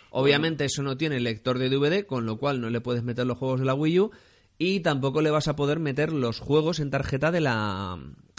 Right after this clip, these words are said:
Speaker 1: de esto de la tres D S. Con lo cual, pues siempre nos queda la esperanza de las cosas que se compraron digitales en la eShop que puedan funcionar.
Speaker 2: Sí, pero si tú tienes, en el caso de D S,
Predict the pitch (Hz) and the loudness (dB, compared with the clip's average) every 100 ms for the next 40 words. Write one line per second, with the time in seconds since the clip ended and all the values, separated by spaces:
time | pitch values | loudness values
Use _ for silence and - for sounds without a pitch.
0 | - 117 117 - 110 107 107 107 107 175 | -12 -4 -4 -2 -4 -2 -4 -4 -2 -4
1 | - 110 - _ _ _ _ _ _ - | -4 -8 -12 _ _ _ _ _ _ -20
2 | _ _ - 147 165 185 180 196 202 202 | _ _ 0 4 4 2 4 6 6 4
3 | 160 - 139 160 165 - 165 185 160 123 | 0 0 -2 -2 -4 -2 0 0 0 -2
4 | - 123 143 143 156 151 180 - 120 110 | -2 0 0 0 0 2 -2 -2 -4 -4
5 | - 123 131 135 135 139 139 143 143 139 | -6 -6 -6 -4 -6 -6 -4 -4 -4 -4
6 | 139 165 151 120 117 113 131 - 170 - | -4 -2 -4 -4 -4 -2 -2 -2 -4 -4
7 | - 120 123 123 113 - 117 113 180 180 | -8 -8 -2 -2 -4 -8 -10 -4 -2 -2
8 | - - 113 107 104 104 101 92 101 - | -6 -10 -6 -2 0 2 0 -2 -8 -8
9 | 92 117 113 110 110 104 101 104 107 120 | -4 -2 0 -2 -2 -2 -4 -8 -14 -20
10 | 110 104 95 107 101 110 104 101 110 160 | -10 -6 -6 -4 -4 -2 -2 0 -2 -4